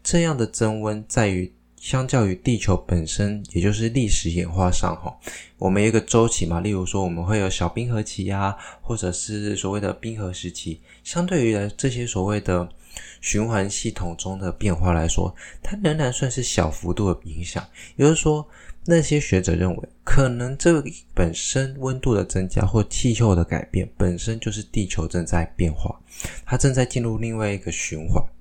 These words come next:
可是这真的是事实吗？当然，左派的人认为，你们根本就在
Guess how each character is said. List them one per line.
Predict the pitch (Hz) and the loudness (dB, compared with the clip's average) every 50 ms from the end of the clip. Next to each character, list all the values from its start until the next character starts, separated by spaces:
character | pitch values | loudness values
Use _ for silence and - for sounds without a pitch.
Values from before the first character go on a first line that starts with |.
| - - - - - - - - - - _ _ _ _ - - - - - - - - _ _ _ - - _ - - - - - | -20 -20 -20 -20 -20 -20 -20 -20 -20 -20 _ _ _ _ -20 -20 -20 -20 -20 -20 -20 -20 _ _ _ -20 -20 _ -20 -20 -20 -14 -2
可 | - 127 | 2 4
是 | 139 147 | 4 6
这 | - 165 | 6 4
真 | 151 - 156 143 | 4 6 4 4
的 | 127 117 | 4 2
是 | 120 123 | 0 -2
事 | - - - 110 | -2 0 0 0
实 | 90 - - - | -2 -2 -6 -8
吗？ | - - - - - - - - - - - - - - | -10 -14 -14 -16 -18 -20 -20 -20 -18 -18 -18 -18 -8 -2
当 | - 120 120 | 0 0 2
然， | 117 107 104 104 107 - - | 2 0 0 -2 -6 -12 -10
左 | - - 107 101 98 - | -2 0 2 2 2 2
派 | - 147 | 2 2
的 | 139 120 | 2 2
人 | 104 92 92 90 92 | 2 2 0 0 0
认 | 104 104 101 | 0 0 0
为， | 95 90 82 85 85 - - - - - | 2 2 2 0 -2 -4 -8 -16 -10 -4
你 | - 98 | 0 2
们 | 101 107 | 2 2
根 | 104 - 127 | 2 2 2
本 | 113 101 98 | 2 2 0
就 | 107 101 | -2 -2
在 | 104 110 107 104 101 101 101 | 0 0 0 0 0 -2 -6